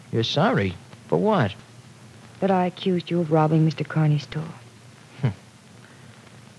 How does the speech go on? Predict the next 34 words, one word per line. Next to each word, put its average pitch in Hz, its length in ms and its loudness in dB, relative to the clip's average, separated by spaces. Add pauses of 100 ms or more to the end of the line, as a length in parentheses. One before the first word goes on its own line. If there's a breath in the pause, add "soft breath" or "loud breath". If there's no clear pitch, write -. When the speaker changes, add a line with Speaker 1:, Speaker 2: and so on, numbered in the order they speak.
(200)
Speaker 1:
Still 120 240 0
think 135 240 2
I 143 120 6
did 110 200 4
it, 82 120 -2
huh? 90 220 -2
Speaker 2:
No, 135 500 -4
I 147 140 0
never 160 280 2
thought 160 380 -4
you 165 60 -8 (100)
did. 147 240 -4 (1300 loud breath)
You 196 100 -6
forget 214 340 0
that 202 80 2
I 185 100 4
talked 202 300 0
Professor 180 300 -4
Rogers 185 380 0
out 151 120 4
of 151 80 -2
taking 185 300 4
you 196 100 8
to 196 60 2
the 185 80 -4
police 226 300 0
tonight. 147 440 0 (1040)
I 196 120 6
wanted 170 320 6
you 151 60 4
to 143 80 -2
come 147 220 4
here 123 240 -2 (100)
first. - 340 -12